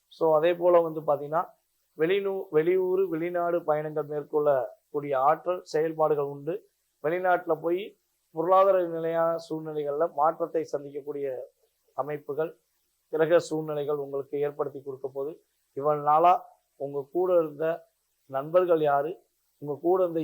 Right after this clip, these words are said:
எதிரிகள் யாரு, துரோகிகள் யாரு என தெரியாமல் முழிச்சுக்கிட்டு, கவலைப்பட்டுக்கிட்டு, வருத்தப்பட்டுக்கிட்டு இருந்த நம்மளுடைய மீன ராசி நேயர்களுக்கு கூட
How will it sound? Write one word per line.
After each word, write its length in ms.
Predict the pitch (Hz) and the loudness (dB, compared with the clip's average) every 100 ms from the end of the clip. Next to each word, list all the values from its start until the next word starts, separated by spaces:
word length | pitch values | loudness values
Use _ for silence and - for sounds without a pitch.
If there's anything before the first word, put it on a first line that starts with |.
| 143 | -4
எதிரிகள் 380 | 156 180 185 170 151 | -4 -2 0 0 2
யாரு, 240 | 147 156 170 - _ - | 2 2 -4 -10 _ 0
துரோகிகள் 540 | 170 185 175 175 160 147 | 2 2 0 0 2 2
யாரு 240 | 143 160 - - | 0 0 -6 -10
என 160 | 139 160 160 - | -6 -6 -8 -6
தெரியாமல் 580 | 151 160 165 165 170 202 - _ _ _ _ _ _ _ _ | -4 0 -2 -2 -4 -8 -12 _ _ _ _ _ _ _ _
முழிச்சுக்கிட்டு, 640 | 143 151 170 180 175 143 165 - _ _ | -10 -6 -6 -6 -12 -10 -10 -10 _ _
கவலைப்பட்டுக்கிட்டு, 760 | 143 165 165 160 156 143 - 160 - _ _ _ _ - | 0 2 2 0 -4 -14 -10 -10 -10 _ _ _ _ 0
வருத்தப்பட்டுக்கிட்டு 720 | 147 185 170 165 156 147 143 | 2 2 4 0 0 -10 -12
இருந்த 260 | 143 143 147 160 - - | -12 -8 -6 -6 -10 -10
நம்மளுடைய 420 | 131 139 139 143 131 | -8 -6 -6 -6 -8
மீன 300 | 143 165 165 | -10 -8 -4
ராசி 340 | 151 143 143 147 | 0 0 -2 -8
நேயர்களுக்கு 500 | 135 135 139 135 - 202 _ _ _ _ _ _ | -10 -8 -6 -6 -6 -10 _ _ _ _ _ _
கூட 180 | 185 202 | -4 2